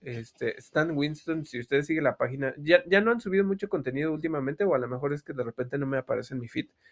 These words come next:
pero ellos hacían los efectos de todo, ¿eh? O sea, de todo, de todo, de todo.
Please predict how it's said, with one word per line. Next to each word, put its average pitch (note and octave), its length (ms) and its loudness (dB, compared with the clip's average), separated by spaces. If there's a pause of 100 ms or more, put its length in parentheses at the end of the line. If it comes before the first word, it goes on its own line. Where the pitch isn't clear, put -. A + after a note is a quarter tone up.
(320)
pero C#3+ 880 10 (180)
ellos F#3 720 4
hacían C#3 380 0
los E3+ 180 -2
efectos C3+ 400 -4
de A#2+ 100 -2
todo, C#3 440 -2
¿eh? - 160 -6
O B2+ 100 -8
sea, A#2+ 260 -8 (220)
de A2+ 100 -12 (180)
todo, D3+ 360 2
de A#2+ 80 -4
todo, B2 260 -2
de - 120 -8
todo. A#2+ 280 -6